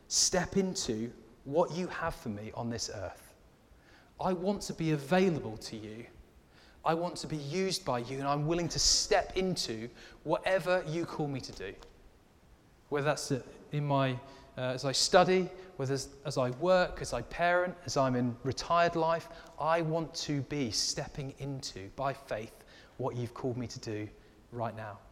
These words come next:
in this moment. That's what he's talking about.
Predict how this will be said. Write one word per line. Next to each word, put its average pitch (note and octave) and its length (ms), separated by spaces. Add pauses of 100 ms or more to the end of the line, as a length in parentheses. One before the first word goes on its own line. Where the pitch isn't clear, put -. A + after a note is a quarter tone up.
in A#2+ 60
this A2+ 220
moment. G#2 300 (1000)
That's D#3+ 280
what C3 80
he's C#3 140
talking - 280
about. G2 320